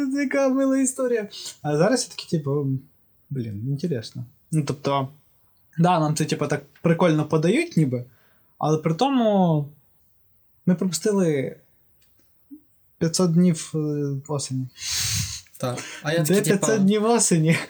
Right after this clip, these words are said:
Speaker 2: а я такий, типа, "А, класика", типу.
Speaker 1: Ну, це, типа, прикольно, да, але мені це набагато якось серйозніше, все серйозніше цього, цього разу сприймалося. Як мінімум двадцять хвилин я тобі казав, типу, це такий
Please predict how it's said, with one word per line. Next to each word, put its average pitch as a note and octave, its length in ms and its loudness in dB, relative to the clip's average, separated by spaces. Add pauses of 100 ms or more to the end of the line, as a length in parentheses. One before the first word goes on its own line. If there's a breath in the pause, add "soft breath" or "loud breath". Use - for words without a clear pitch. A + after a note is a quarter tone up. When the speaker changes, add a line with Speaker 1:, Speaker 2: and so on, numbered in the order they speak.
Speaker 2:
а A3 80 0
я G3+ 100 2
такий, F3 220 -2
типа, D#3+ 340 -4
"А, A3+ 140 -2 (100)
класика", D3+ 500 -4
типу. - 140 -8 (800 loud breath)
Speaker 1:
Ну, C4 240 0 (440 loud breath)
це, C4 220 2
типа, B3 240 -2
прикольно, A3 640 2
да, C#3 360 2
але F3 840 4 (240)
мені F#3 300 4
це G3 140 2
набагато F3+ 380 4
якось E3 220 -2
серйозніше, D3 500 2
все - 220 0
серйозніше C3+ 500 2
цього, C3 240 -4
цього C3+ 220 -4
разу B2+ 160 -2
сприймалося. B2+ 440 -4
Як D#3+ 60 0
мінімум F3+ 200 6
двадцять D#3+ 240 2
хвилин E3 200 2
я C#3+ 60 -6
тобі C#3 140 -6
казав, C3+ 280 -4
типу, - 180 -20
це - 100 -20
такий B2+ 300 -12